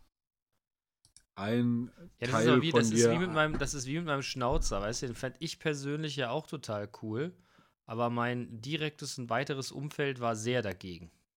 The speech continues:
Speaker 1: Ja, aber d-, d-, d-, hm. Du musst halt auch einfach mal die, äh, die, äh, große Kunst des Draufscheißens lernen. Ich hab da ja einen dritten Dan drin.
Speaker 2: <clears throat> Im Draufscheißen?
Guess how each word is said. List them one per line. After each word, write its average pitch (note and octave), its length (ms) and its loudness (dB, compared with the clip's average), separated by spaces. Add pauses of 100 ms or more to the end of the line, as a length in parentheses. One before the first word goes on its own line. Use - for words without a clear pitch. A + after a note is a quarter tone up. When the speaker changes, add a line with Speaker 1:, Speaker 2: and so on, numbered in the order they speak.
(1040)
Speaker 1:
Ja, F#2+ 160 2
aber C3+ 360 4 (200)
d-, - 60 -12 (240)
d-, B2+ 180 -4
d-, B2+ 280 -12 (180)
hm. B2+ 600 -4 (360)
Du G2+ 160 -2
musst C3+ 320 0
halt C3+ 240 0
auch B2 160 -2
einfach B2+ 360 -4
mal B2+ 280 -2
die, A#2+ 420 2 (400)
äh, G2+ 320 -2 (480)
die, G#2 280 2
äh, G#2+ 200 -6
große D#3 500 0
Kunst - 540 -4
des B2 200 -4
Draufscheißens C3 920 -4
lernen. D#2 480 -8 (1120)
Ich G#2+ 160 2
hab E3+ 160 4
da D#3 80 4
ja D3+ 160 6
einen C#3+ 100 4
dritten C#3+ 360 -2
Dan B2+ 240 -2
drin. D2+ 240 -8 (440)
Speaker 2:
<clears throat> C3+ 320 -6
Im A#2+ 140 -6
Draufscheißen? D#3 720 -2